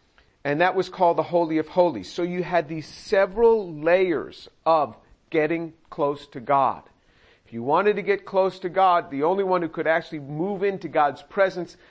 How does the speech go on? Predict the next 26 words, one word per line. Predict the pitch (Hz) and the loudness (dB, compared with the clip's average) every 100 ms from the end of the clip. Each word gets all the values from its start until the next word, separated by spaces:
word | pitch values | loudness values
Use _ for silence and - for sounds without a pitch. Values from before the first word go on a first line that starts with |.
| _ | _
was | - 180 226 165 | 0 2 2 2
the | 165 | -2
high | 143 151 | 0 -4
priest | 147 - 113 - 143 | -4 -10 -12 -10 -8
once | 160 160 | -6 -8
the | 147 | -12
tabernacle | - 147 147 139 135 135 | -4 -2 -2 -4 -6 -6
was | 127 120 | -10 -12
established. | 117 - 113 113 151 - _ _ _ _ | -12 -4 -4 -4 -10 -14 _ _ _ _
And | - 147 | -6 -2
that | 147 170 | 2 2
was, | 175 156 - - | 0 -4 -6 -2
that | 156 | -2
was | 170 156 | -2 -6
the, | 156 156 151 | -8 -8 -8
the | 143 147 | -8 -4
area | 151 151 160 151 | 0 0 2 0
of | - 143 - | 0 -2 0
the | 135 | -4
Holy | 156 156 151 | -2 -4 -4
of | 139 | -8
Holies. | - 170 175 123 - - _ _ _ _ | -2 0 0 -2 -12 -20 _ _ _ _
So | - 180 165 | -2 0 2
he's | - 180 180 - | 0 -10 -12 -18
talking | - 170 196 175 180 | 0 2 2 -2 -6
about | 156 151 147 - | 0 2 2 0